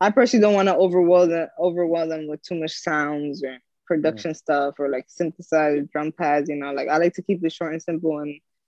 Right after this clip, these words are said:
Speaker 1: them to come back and wanna, like, feel that energy again, you know? So, but, yeah, I don't know. It was just, we were like, "Oh, nine songs, uh, seems right." We didn't expect the songs to be short or anything. Um,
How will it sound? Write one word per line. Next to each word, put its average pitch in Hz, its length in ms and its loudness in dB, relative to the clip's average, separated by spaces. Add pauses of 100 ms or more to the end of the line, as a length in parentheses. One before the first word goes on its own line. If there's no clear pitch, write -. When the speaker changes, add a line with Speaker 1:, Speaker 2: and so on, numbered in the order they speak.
(240)
Speaker 1:
them 170 240 -2
to 165 80 -6
come 170 300 -2
back 156 280 -2
and 143 120 -6
wanna, 143 240 -8
like, 143 240 -10 (100)
feel 160 220 2
that 147 180 0
energy 147 360 -4
again, 139 320 -6
you 151 80 -12
know? 170 240 -12
So, 156 520 -10 (1400)
but, 160 580 -4 (280)
yeah, 202 300 -4
I 185 60 -6
don't 196 120 -2
know. 196 200 -6 (240)
It 196 60 0
was 208 120 4
just, 214 220 0
we 202 100 2
were 202 160 6
like, 190 180 4
"Oh, 240 140 2
nine 220 280 -2
songs, 196 680 -8
uh, 175 500 -6 (260)
seems 170 320 -6
right." 165 400 -2 (420)
We 196 160 2
didn't 202 560 0
expect - 480 -2
the 165 60 -8
songs 170 400 -4
to 170 60 -2
be 160 120 2
short 165 460 -4
or 165 180 -10
anything. 160 580 -8
Um, 156 480 -12